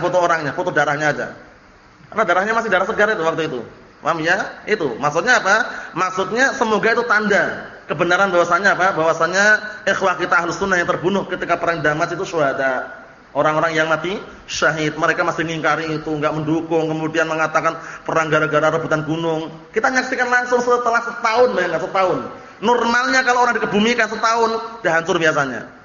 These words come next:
Ini masih utuh, masih utuh. Anak lihat langsung itu. Yang berjenggot juga ada jenggotnya. Hah? Yang awalnya megang tembak gini tangannya, nggak bisa dilipat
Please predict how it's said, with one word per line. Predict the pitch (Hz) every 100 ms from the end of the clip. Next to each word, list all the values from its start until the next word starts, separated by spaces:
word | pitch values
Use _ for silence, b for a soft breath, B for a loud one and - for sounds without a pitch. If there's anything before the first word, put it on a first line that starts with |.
| - _ - _
Ini | 202 285
masih | 294 320 302
utuh, | 320 247 - - - - -
masih | 240 294
utuh. | 285 214
Anak | 220 269
lihat | 240
langsung | 240 262 262 233
itu. | 214 147 107 B B
Yang | 170 202
berjenggot | 190 196 185 160
juga | 160
ada | 165 160
jenggotnya. | 156 254 247 262 269 - - - - - - -
Hah? | 175 220 - - -
Yang | 156 202
awalnya | 208 208 214 208
megang | 208 202
tembak | 202 185 190 190
gini | 190
tangannya, | 185 180 180 180 180
nggak | 147
bisa | 165
dilipat | 165 165